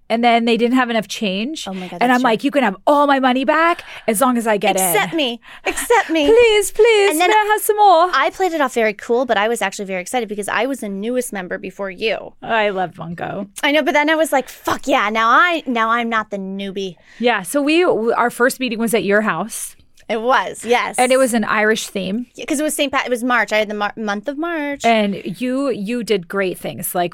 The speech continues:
Speaker 1: e-, every table had a very specific name to it. And it was some kind of bad word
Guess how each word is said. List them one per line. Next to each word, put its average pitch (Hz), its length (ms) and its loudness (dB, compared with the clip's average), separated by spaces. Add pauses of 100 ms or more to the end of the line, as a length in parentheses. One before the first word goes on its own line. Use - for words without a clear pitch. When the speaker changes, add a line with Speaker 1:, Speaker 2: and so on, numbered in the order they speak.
(100)
Speaker 1:
e-, 240 160 2
every 247 320 -2
table 214 420 2
had 180 420 -2
a 156 80 -6
very 190 380 -2
specific 180 920 -4 (400)
name 202 420 0
to 196 160 -2
it. - 180 -2
And 220 120 0
it 233 120 4
was 226 160 2
some 247 200 -2
kind 240 160 -4
of 185 160 -6 (100)
bad 180 320 0
word 185 460 -2